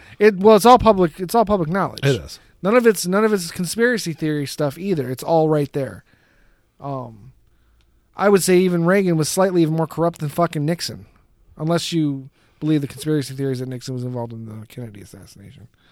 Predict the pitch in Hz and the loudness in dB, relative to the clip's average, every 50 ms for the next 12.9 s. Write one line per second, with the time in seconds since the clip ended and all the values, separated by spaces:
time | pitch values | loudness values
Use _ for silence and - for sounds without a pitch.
0 | _ _ - 135 131 139 135 131 131 139 151 139 120 104 98 104 107 98 87 85 | _ _ -8 -4 -2 -2 -2 -2 -2 -2 -2 -2 -2 -4 -6 -8 -8 -8 -8 -8
1 | 87 85 82 73 73 69 71 73 - - 107 87 - _ _ _ _ _ _ _ | -10 -12 -12 -12 -14 -18 -20 -20 -16 -16 -16 -16 -16 _ _ _ _ _ _ _
2 | _ _ _ _ _ _ _ _ _ _ _ _ _ _ _ _ _ _ _ _ | _ _ _ _ _ _ _ _ _ _ _ _ _ _ _ _ _ _ _ _
3 | _ _ _ _ _ _ _ - 156 151 139 120 104 95 95 - - - 202 196 | _ _ _ _ _ _ _ -4 -2 -2 -2 -4 -6 -10 -12 -14 -6 -4 -2 -2
4 | 156 139 123 117 123 - 185 175 175 185 - 202 185 185 151 - 214 220 233 269 | -2 -2 -4 -4 -4 0 2 2 2 2 2 0 -2 -2 -2 -2 -2 0 0 0
5 | - - 269 254 185 147 131 131 127 123 123 117 113 107 - 101 90 - - 95 | 0 -2 -2 -2 -2 -2 0 0 -2 0 -2 -2 -4 -6 -6 -10 -10 -10 -10 -10
6 | 92 92 92 90 87 - - _ _ _ _ _ _ _ _ _ _ _ _ _ | -8 -8 -8 -8 -10 -12 -16 _ _ _ _ _ _ _ _ _ _ _ _ _
7 | _ _ _ _ _ _ _ _ _ _ 147 151 147 135 135 - - 165 160 160 | _ _ _ _ _ _ _ _ _ _ 0 2 2 0 -2 -2 0 4 4 4
8 | 156 - - - - - - - - - - - _ _ _ _ _ _ _ _ | 4 2 -4 -12 -20 -20 -20 -20 -20 -20 -20 -20 _ _ _ _ _ _ _ _
9 | _ _ _ _ _ _ _ _ _ _ _ _ - _ _ _ 147 165 170 160 | _ _ _ _ _ _ _ _ _ _ _ _ -20 _ _ _ -2 -2 -2 -2
10 | - - 135 170 160 151 147 131 113 147 139 135 131 120 117 120 113 110 120 120 | -2 -2 2 4 4 4 4 2 2 2 2 2 2 -2 -6 -10 -10 -10 -10 -8
11 | 120 113 113 107 107 104 - - _ _ _ _ _ _ _ 113 113 - - 131 | -8 -8 -10 -10 -10 -12 -14 -18 _ _ _ _ _ _ _ -10 -8 -6 -6 -6
12 | 117 107 - - 101 98 90 87 85 78 76 - - - 78 85 98 - | -6 -6 -8 -10 -10 -10 -10 -10 -10 -12 -14 -16 -18 -18 -18 -18 -18 -20